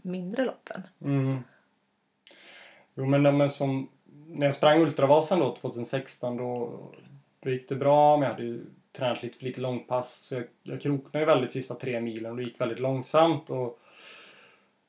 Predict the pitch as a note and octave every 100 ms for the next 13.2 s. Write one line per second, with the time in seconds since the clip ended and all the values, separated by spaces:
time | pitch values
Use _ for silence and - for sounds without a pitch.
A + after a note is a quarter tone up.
0 | _ _ _ - - C#3+ C#3 C3+ B2 B2
1 | B2 - B2+ A#2+ B2 A#2+ A#2 A#2 _ _
2 | _ _ _ _ _ _ _ _ C#3+ C#3
3 | B2 A2 - A2+ A2 - A#2+ A2+ A2+ -
4 | B2 A#2 - A#2 B2 A#2+ G#2+ - - A#2+
5 | A#2 A#2+ A#2 - - F#2+ - - _ _
6 | _ _ - C3+ A#2 A#2 A#2+ - B2 A#2+
7 | B2+ A#2+ B2+ - C3+ B2 - A#2 - C3
8 | C3 B2 - B2+ B2 A#2+ A#2+ C3 A#2+ B2+
9 | C3 B2+ C3+ D3 C3+ A#2+ C#3+ C3+ C3 B2
10 | A#2 G#2 A#2+ B2 - C3 C3 D3 C3 -
11 | B2 A#2+ A#2+ A#2 B2 A#2 A#2 G#2+ - _
12 | _ _ - - - C3 - A#2 A#2 A#2
13 | A#2